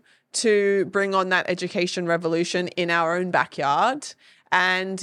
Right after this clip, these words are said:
in the schools that your children are involved in,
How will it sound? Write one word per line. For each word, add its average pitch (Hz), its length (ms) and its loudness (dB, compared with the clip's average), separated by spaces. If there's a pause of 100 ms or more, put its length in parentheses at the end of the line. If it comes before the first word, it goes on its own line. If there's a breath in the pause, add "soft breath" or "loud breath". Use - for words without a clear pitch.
in 196 460 -4
the 185 160 -2
schools 220 480 0
that 202 140 -2
your 185 140 0
children 226 440 0
are 196 160 0
involved 180 640 0
in, 220 340 -2